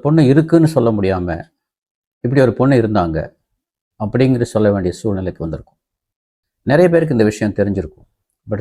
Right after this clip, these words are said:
தெரிஞ்சிருந்தாலும், ஒவ்வொருத்தரும் ஒவ்வொரு மாதிரி அணுகுவாங்க இந்த விஷயத்த. ஒரு பதினெட்டு வயசு அப்படிங்கிறீங்க, ஒரு, அப்படின்னா ஒரு மேஜரான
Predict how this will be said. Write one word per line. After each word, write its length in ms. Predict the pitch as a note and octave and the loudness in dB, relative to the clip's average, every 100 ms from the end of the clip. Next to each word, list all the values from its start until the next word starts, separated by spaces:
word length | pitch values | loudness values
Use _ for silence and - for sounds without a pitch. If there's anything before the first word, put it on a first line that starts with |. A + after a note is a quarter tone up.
| B2 | 0
தெரிஞ்சிருந்தாலும், 640 | D#3 F3+ C#3+ G#2+ F#2+ E2 F#2+ _ _ _ _ _ _ _ _ _ _ _ _ _ _ _ _ _ _ C3 | 2 2 0 -2 -2 -6 -12 _ _ _ _ _ _ _ _ _ _ _ _ _ _ _ _ _ _ 2
ஒவ்வொருத்தரும் 440 | D#3+ E3 F3+ D3+ | 4 4 2 4
ஒவ்வொரு 240 | C3 B2+ A#2 | 4 4 4
மாதிரி 140 | B2 B2 G#2+ | 2 2 2
அணுகுவாங்க 380 | A2 G2+ F2+ E2+ | 2 0 -4 -8
இந்த 80 | D#2+ | -10
விஷயத்த. 280 | D#2+ - - - _ _ _ _ _ _ _ _ _ B2 | -14 -18 -20 -20 _ _ _ _ _ _ _ _ _ -4
ஒரு 100 | A#2+ | 0
பதினெட்டு 320 | C3 E3+ F3 C#3 | 2 2 2 0
வயசு 180 | D3 - | 0 0
அப்படிங்கிறீங்க, 440 | A#2 A2+ G#2+ G#2 A2+ A2+ | 0 0 0 0 0 0
ஒரு, 120 | G2 F2 - _ _ _ _ _ - | 0 -4 -10 _ _ _ _ _ -6
அப்படின்னா 380 | A#2 C3+ C#3 C#3+ | -2 2 2 4
ஒரு 80 | A#2+ G#2 | 4 4
மேஜரான 400 | C3 B2 B2 | 2 4 2